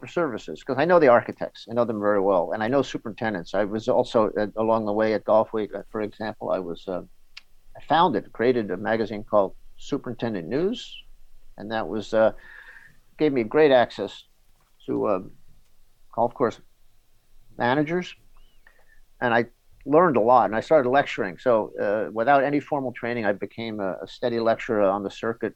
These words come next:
for the S-, Greenkeepers Association, the Architects, P G A of America, and so on. So I've done all that. And, um, now I find myself very busy with, uh, freelance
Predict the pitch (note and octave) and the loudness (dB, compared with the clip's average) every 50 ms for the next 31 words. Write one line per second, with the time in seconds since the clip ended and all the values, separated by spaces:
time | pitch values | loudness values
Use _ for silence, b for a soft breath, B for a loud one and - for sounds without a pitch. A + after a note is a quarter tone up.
0 | _ _ _ - - G2 G2 F#2+ E2+ F#2+ E2+ E2 - _ - - - - - _ | _ _ _ -6 -4 -4 -2 -2 -4 -6 -8 -8 -10 _ -20 -20 -20 -20 -20 _
1 | - - C#3+ D#3+ D#3 - E3+ D#3 D3+ D3 C#3 A#2+ A#2+ A#2+ A#2 - B2+ A#2+ A#2+ - | -6 -4 -4 -4 -2 -2 -2 -2 0 0 -2 -2 -4 -6 -4 -2 -2 -2 -2 -2
2 | A#2+ A#2 A2 G#2+ - - A2+ G#2+ G#2+ G2+ G2 G2 F#2+ F#2 - - _ - - A2+ | -2 -2 0 -2 -4 -8 -10 -10 -8 -8 -10 -10 -12 -14 -16 -18 _ -4 0 2
3 | A#2+ A#2+ - C3 A#2+ - A#2+ G#2+ G#2+ - - - - - - C3 A#2 G#2+ - A#2 | 2 2 0 -4 -6 -2 0 0 0 -2 -6 -16 -20 -8 -6 -4 -4 -2 -2 -2
4 | A2 G#2 G#2+ G#2 G#2+ G#2+ G#2+ G2+ - - G#2 F2 F#2 - - G2 E2 E2 E2+ - | -2 -2 -4 -6 -4 -4 -4 -4 -4 -6 -8 -8 -8 -8 -6 -6 -6 -6 -8 -14
5 | - - - b b b b b b b b b b b b - - G3+ G#3 F#3 | -18 -20 -20 b b b b b b b b b b b b 2 4 4 6 6
6 | A#3 A3+ A3 G#3 E3+ C3+ A#2+ G#2 - - - - - C3+ C3 C3 B2+ B2 B2+ B2 | 6 6 8 8 8 8 8 6 4 0 -6 -2 0 0 0 0 2 4 6 6
7 | B2 B2+ B2+ B2 A#2 - _ _ _ _ _ _ _ _ _ _ _ _ _ _ | 4 2 -2 -6 -10 -14 _ _ _ _ _ _ _ _ _ _ _ _ _ _
8 | _ - - - - - B2+ C3 B2+ A#2+ B2+ A#2+ - C3 C3 C3 B2 A#2+ B2 B2 | _ -20 -20 -20 -12 -6 -2 0 2 2 2 2 2 0 0 2 2 0 -2 -4
9 | - - C3+ B2 B2 C3 A#2+ A#2 - _ - - - - - A#2 B2+ D3 - E3 | -2 2 2 4 4 2 0 -4 -10 _ -20 -20 -20 -10 -6 -2 -2 0 0 -2
10 | C#3 B2 A#2+ A#2 C3 B2+ B2 A2+ G2 A2+ A2+ - _ - A2 G#2+ G#2+ G2 F#2 F2+ | -2 -4 -4 -4 -4 -6 -4 -4 -6 -8 -10 -10 _ 0 2 2 2 2 0 -4
11 | - _ - - - - - - - - - _ _ _ _ _ _ _ _ _ | -10 _ -20 -20 -20 -20 -20 -20 -20 -20 -20 _ _ _ _ _ _ _ _ _
12 | - E3+ F3+ F3 E3+ E3 D#3 C#3 - - - - | -2 0 0 2 0 0 -2 -4 -8 -14 -20 -20